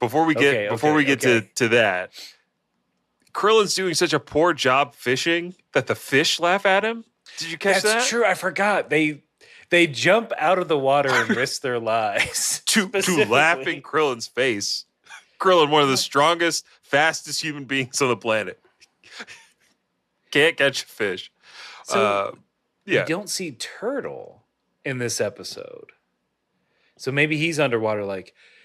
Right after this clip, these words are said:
Speaker 2: "Hey, here's five sea bucks. Go, <laughs> go fuck with this bald guy."
Speaker 1: "Hey, we're having a party. This, <laughs> this bald guy promised his girlfriend that he,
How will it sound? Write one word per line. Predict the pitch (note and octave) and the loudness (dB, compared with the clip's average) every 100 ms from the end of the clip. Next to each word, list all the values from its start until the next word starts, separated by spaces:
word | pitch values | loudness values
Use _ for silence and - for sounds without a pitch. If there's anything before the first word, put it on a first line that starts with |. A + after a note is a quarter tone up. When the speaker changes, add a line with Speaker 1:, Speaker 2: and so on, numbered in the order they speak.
| _ | _
Speaker 2:
"Hey, | - F3+ | -6 -4
here's | F3+ A3+ - | -4 -6 -8
five | - E3 D#3 B2+ | -4 0 0 -2
sea | - D#3 D#3 | -4 -6 -10
bucks. | A2 G2 - - - | -10 -16 -14 -12 -8
Go, | F#3 B2+ - - - _ | -8 -8 -12 -20 -20 _
<laughs> | _ _ _ _ _ | _ _ _ _ _
go | F#3+ G#3 | -2 -2
fuck | - F#3+ F#3 | 0 0 0
with | F#3 | -6
this | D#3 C3 | -8 -8
bald | - A#2 C3+ B2 | -4 -2 -2 -6
guy." | F2 D#2+ F#2+ A2+ _ _ _ _ _ _ - - - | -14 -16 -14 -14 _ _ _ _ _ _ -20 -10 0
Speaker 1:
"Hey, | D#3 | 2
we're | C3 F3 | 2 2
having | G#3+ A3 F3+ | 2 2 2
a | A2+ | 0
party. | - D3 E3 C#3 F#2 F2 _ - - _ _ _ _ _ A3+ | 0 2 2 2 -4 -14 _ -20 -20 _ _ _ _ _ -14
This, | B2+ - - - | -6 -6 -6 -12
<laughs> | - C#4+ | -16 -2
this | C4+ - | 0 0
bald | - C4 B3+ | 2 4 4
guy | G3 F3+ | 2 2
promised | - F#3+ G3+ F#3 - | 2 0 0 0 -4
his | D#3+ - | -6 -6
girlfriend | - B2+ F#3+ - A2 G2+ F#2 F#2 _ - - - _ _ - | 0 2 2 2 0 0 -2 -8 _ -20 -20 -20 _ _ -4
that | B2 | -2
he, | B2+ A2 | 0 -4